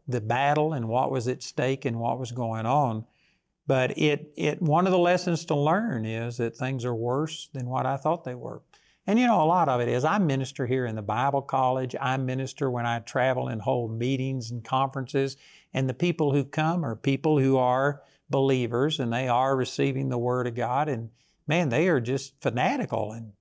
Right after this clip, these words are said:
fired up about God and love God. And I must admit, I spend the vast majority of my time around those people.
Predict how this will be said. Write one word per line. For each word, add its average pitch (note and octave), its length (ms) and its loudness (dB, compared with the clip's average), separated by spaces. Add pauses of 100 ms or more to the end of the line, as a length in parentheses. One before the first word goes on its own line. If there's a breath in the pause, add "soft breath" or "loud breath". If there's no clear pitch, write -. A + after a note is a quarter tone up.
(220)
fired E3+ 420 2
up A3+ 260 -2
about A#2+ 460 -2
God C3+ 400 0
and A#2+ 120 -10
love C#3+ 360 0
God. D3 460 2 (380 loud breath)
And B2 140 0
I D3 140 2
must F3+ 320 2
admit, F3+ 320 2
I B2 140 2
spend C3 360 -2
the A2 60 -2
vast B2+ 360 0
majority C3 520 0
of C3 80 -2
my C3+ 180 -2
time D#3 340 -4
around A#2 340 -6
those A#2+ 200 -6
people. E3 420 -8